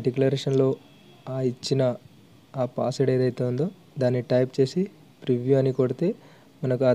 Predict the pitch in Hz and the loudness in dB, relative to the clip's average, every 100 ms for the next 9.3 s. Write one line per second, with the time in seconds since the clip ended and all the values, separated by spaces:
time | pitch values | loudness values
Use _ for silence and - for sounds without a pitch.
0 | 117 123 123 147 220 - _ - 127 127 | 2 0 0 -2 -4 -8 _ -2 0 0
1 | 123 123 127 - 127 127 165 - - 131 | 0 0 0 -2 -6 -4 -6 -6 -4 -6
2 | - 131 123 123 120 117 - 131 190 - | -4 -4 -2 -2 -4 -6 -4 -4 -4 -6
3 | - - - 127 151 127 120 127 123 127 | -20 -8 0 2 2 0 0 0 0 -2
4 | 139 - - - - - - 131 123 135 | -4 -10 -20 -20 -20 -16 -2 -2 2 2
5 | 131 - 233 - - - - - - - | 2 0 -6 -8 -20 -20 -20 -20 -20 -20
6 | - 135 127 127 127 135 131 123 127 131 | -10 -2 0 2 2 2 0 0 -2 0
7 | 127 127 135 196 - - 123 127 120 120 | 0 0 0 -2 -4 -4 2 2 2 -2
8 | - 117 131 - - - - - - - | -4 -4 -6 -8 -18 -20 -20 -20 -20 -20
9 | - 147 139 | -12 -2 -2